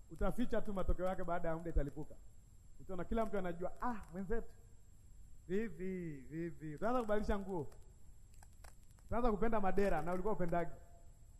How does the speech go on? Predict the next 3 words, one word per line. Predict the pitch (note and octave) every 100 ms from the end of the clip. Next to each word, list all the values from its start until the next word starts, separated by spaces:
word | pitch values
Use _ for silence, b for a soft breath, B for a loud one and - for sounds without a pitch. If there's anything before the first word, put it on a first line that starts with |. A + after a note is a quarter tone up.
| - - - - - - - - - - - - - - - - - - - - - - - - - - A2+
Umenielewa | A2+ A#2 B2 C3+ B2+
sasa? | B2+ B2 - - - - - - - - - - - - - - - - - -
Umenielewa? | G#3+ G2+ G2+ G3+ A#2+ C#3 C#3+